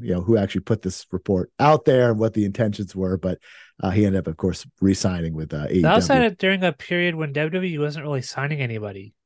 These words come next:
Speaker 2: 'cause they
Speaker 1: Right.
Speaker 2: were finalizing that, that, uh, sale.
Speaker 1: Mm-hmm.
Speaker 2: So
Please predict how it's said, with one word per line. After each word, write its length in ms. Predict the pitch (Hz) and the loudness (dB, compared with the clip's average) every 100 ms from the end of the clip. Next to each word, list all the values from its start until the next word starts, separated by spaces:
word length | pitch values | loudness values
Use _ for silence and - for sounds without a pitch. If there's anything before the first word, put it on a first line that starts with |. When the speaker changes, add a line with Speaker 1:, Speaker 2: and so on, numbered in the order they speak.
| - | -6
Speaker 2:
'cause 180 | 143 127 | -2 2
they 120 | 147 | 2
Speaker 1:
Right. 20 | |
Speaker 2:
were 200 | 143 147 | 2 0
finalizing 500 | 135 139 131 131 131 | -2 0 -2 -4 -4
that, 280 | 123 110 - - | -2 -2 -6 -8
that, 220 | 107 107 | -8 -8
uh, 260 | - - - | -10 -12 -18
sale. 560 | - - 156 139 90 110 _ _ - | -14 -4 0 0 -2 -14 _ _ 0
Speaker 1:
Mm-hmm. 240 | 101 117 156 _ _ _ _ _ | 2 2 -2 _ _ _ _ _
Speaker 2:
So 680 | - 123 113 110 107 104 | -6 -2 0 0 -4 -8